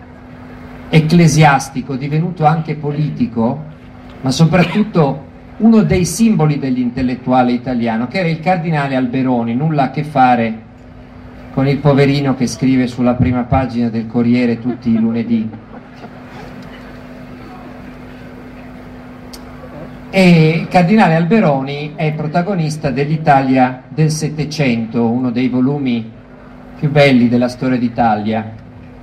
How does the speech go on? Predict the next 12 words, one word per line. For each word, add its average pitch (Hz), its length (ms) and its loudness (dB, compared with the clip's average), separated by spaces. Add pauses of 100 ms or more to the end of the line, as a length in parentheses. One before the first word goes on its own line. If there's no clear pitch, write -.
(2750)
Questa 165 400 4
è 139 60 6
una 139 260 0
nota 156 320 2
del 143 220 -2
diario 139 760 0 (640)
firmata 135 540 2
da 123 160 0
Castiglioncello, 135 1400 0
datata 139 560 0
tre 175 280 0
luglio 143 720 0